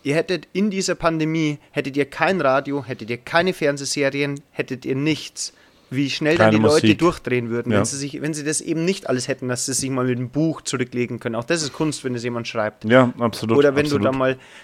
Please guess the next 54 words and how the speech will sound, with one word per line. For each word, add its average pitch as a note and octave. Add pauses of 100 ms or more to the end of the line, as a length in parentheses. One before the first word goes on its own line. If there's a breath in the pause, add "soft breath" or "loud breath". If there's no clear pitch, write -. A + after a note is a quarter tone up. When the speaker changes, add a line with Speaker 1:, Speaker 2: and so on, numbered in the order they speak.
(180 loud breath)
Speaker 1:
laut C3+
Musik C#3
aufdrehst C#3+
und B2+
dann B2
deinen B2
ganzen B2+
Ärger C3
und B2
so, A#2+
also A#2
das C3+
nur C3+
mal A#2+
auch. -
Speaker 2:
Kurz -
mal A#2+
die G#2+
Ventile A#2
aufmachen G#2+
kann, A#2
einfach A2
mal G#2
Speaker 1:
Klar. G#2
Speaker 2:
kurz A2
rauslassen G#2
kann, G#2
Speaker 1:
Wie, E3
Speaker 2:
unbedingt. G#2
Speaker 1:
wenn D#3+
ich E3+
einen E3+
Speaker 2:
Bin D#3+
ich -
Speaker 1:
stressigen E3+
Speaker 2:
voll G#2
bei G2+
Speaker 1:
Tag G#2
Speaker 2:
dir. C3+
Speaker 1:
hab E3
und D#3
ich D3
steige D3+
ins C#3+
Auto E3
ein D#3+
und D3+ (320)
hau C#3+
mir D#3
da D3
Musik D3
auf D#3+
die -
Ohren E3+